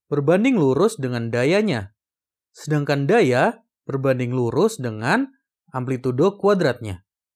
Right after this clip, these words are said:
Sehingga dari sini dapat kita simpulkan bahwa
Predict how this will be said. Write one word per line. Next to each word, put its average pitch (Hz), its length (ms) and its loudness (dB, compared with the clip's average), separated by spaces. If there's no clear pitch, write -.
Sehingga 147 320 0
dari 220 160 6
sini 220 240 0
dapat 135 240 0
kita 127 240 -2
simpulkan 151 720 -2
bahwa 120 560 0